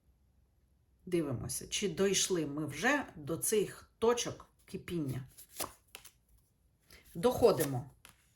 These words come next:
Доходимо. От, ще трошечки, Зеленський нас й доведе. Ще трошечки. І, до речі, ось карта, бачите,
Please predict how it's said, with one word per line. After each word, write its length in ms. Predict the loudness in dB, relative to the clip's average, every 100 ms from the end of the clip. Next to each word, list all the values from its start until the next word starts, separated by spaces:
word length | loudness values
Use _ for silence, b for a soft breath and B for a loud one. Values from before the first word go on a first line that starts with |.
| -20 _
Доходимо. 880 | 2 6 6 6 2 2 -2 -2 -6 -12 -4 -4 -4 _ _ -20 _ -20 _ 2
От, 200 | 4 4 0 -8
ще 260 | -2 0
трошечки, 680 | 2 4 4 4 -2 0 2
Зеленський 580 | 2 2 4 2 0 -2
нас 320 | 0 0 0
й 120 | -4
доведе. 680 | -4 -2 2 4 2 0 -4 -10 _ _ _ _ -20 b
Ще 220 | b -2 0
трошечки. 600 | 2 2 2 -6 -12 -10
І, 100 | 0
до 140 | 4
речі, 360 | 4 4 0 -4
ось 180 | -4 -2
карта, 420 | 4 4 4 -2
бачите, 480 | -2 -2 -4 -8